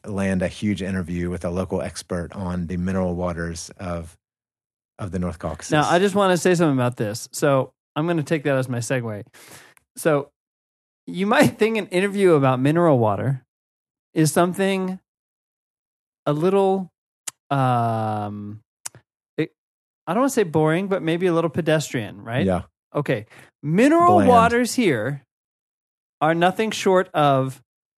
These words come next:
Speaker 2: um, critical, vital,
Speaker 1: Yes.
Speaker 2: central,
Speaker 1: Crucial.
Speaker 2: crucial to life, daily life in
Speaker 1: Yeah.
Speaker 2: the North Caucasus.
Speaker 1: Yeah.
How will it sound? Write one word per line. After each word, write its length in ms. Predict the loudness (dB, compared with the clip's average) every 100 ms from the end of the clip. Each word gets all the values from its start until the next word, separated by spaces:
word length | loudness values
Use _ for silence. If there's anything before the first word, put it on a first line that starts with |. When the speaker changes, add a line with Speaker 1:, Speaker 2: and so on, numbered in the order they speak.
| _ _ _
Speaker 2:
um, 420 | -4 -2 -6 -12 -16 _ _ _ _
critical, 580 | -4 0 0 -2 -10 -12 _ _ _ _ _ _ _
vital, 760 | -12 -2 4 6 6 2 -2 -8
Speaker 1:
Yes. 440 | -4 -4 -4 -12 -14
Speaker 2:
central, 680 | -6 -2 2 2 2 -2 -4
Speaker 1:
Crucial. 520 | -2 -2 0 -6 -8 _
Speaker 2:
crucial 920 | -10 -4 4 6 4 2 -6 -6 -14 _ _ _ _ _ _ _
to 500 | 2 4 6 4 -2 _ _ _ _ _ _ 0
life, 480 | 4 4 2 -2 _ _ _ 4
daily 380 | 8 10 10 8
life 460 | 6 4 -4 -18 _ -2
in 80 |
Speaker 1:
Yeah. 40 | 2
Speaker 2:
the 40 |
North 200 | 2 2
Caucasus. 540 | 0 -2 -4 -12 -8
Speaker 1:
Yeah. 140 | -6